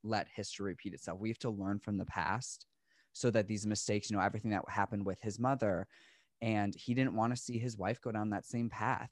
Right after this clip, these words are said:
I mean, you see someone who is crying for help, going to him, going to H R, going to the family, going to everyone in the firm, and no one was getting support. And then their baby was involved,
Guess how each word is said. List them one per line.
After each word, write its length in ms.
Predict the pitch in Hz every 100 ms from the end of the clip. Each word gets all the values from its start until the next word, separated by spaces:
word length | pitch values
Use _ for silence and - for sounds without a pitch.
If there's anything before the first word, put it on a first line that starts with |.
| -
I 60 |
mean, 180 | 110 113
you 120 | 110
see 260 | 123 - 131
someone 320 | - 123 113
who 140 | 110 110
is 80 |
crying 420 | 107 - 107 131 127
for 160 | 113
help, 320 | 104 131 90
going 260 | 101 107 113
to 180 | - 110
him, 360 | 107 147 107 90
going 260 | 104 107
to 100 | -
H 220 | - 123 -
R, 240 | 143 139
going 220 | 98 104 110
to 100 | 127
the 120 | 135
family, 480 | - 127 139 107 95
going 200 | 107 113
to 140 | -
everyone 300 | 120 131 131
in 100 | 123 120
the 60 |
firm, 340 | 120 151 165 117
and 160 | 113 - - -
no 160 | 123 127
one 120 | 156
was 120 | 165 139
getting 240 | 139 147
support. 560 | 143 139 - 160 165 -
And 120 | 113
then 200 | 127 123 - - -
their 160 | 113 120
baby 420 | 98 120 165 175
was 180 | 147 123
involved, 720 | 107 92 82 76 95 117